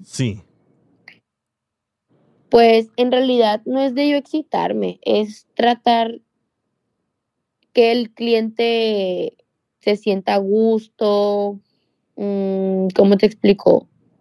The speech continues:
Speaker 2: Ah, espero a que él accione <laughs> antes de yo accionar, ¿sabes cómo?
Speaker 1: ¿Cómo?
Speaker 2: Porque, pues,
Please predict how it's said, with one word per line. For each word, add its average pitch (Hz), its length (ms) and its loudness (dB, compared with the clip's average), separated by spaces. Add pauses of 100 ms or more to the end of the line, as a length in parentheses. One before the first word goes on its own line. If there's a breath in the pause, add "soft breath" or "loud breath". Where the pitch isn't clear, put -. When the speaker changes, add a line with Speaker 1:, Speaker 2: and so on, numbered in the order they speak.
(1300)
Speaker 2:
Ah, 190 720 0 (200)
espero 226 420 4
a 269 80 -2
que 202 640 2 (100)
él 202 220 2
accione 190 640 0
<laughs> - 80 -14
antes 208 320 0
de 214 100 0
yo 190 80 0
accionar, 185 520 -4
¿sabes 190 320 -4
cómo? 107 360 -6 (400)
Speaker 1:
¿Cómo? 123 360 -4 (480 soft breath)
Speaker 2:
Porque, 233 280 4
pues, 262 280 2